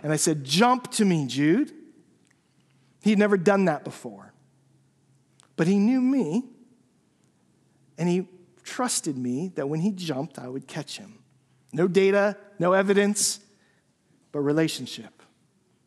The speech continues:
So he did it. So trust is an act of our will. And this is what faith in Jesus looks like. It's an intertwining of our belief and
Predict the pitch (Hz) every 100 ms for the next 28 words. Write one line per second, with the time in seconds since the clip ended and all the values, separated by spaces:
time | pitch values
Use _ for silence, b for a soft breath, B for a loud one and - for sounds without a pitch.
0 | - - 127 120 123 107 104 _ _ _
1 | _ _ _ _ b b - 147 147 208
2 | 202 214 - - - _ _ - 135 139
3 | 143 143 - 131 127 120 135 127 147 294
4 | 339 302 - - 196 185 202 175 151 170
5 | 165 151 - 170 202 208 143 135 180 202
6 | - B - 240 254 247 - 277 294 190
7 | 160 156 175 - B B - 208 202 220
8 | 262 254 - - - B B 196 196 196
9 | 202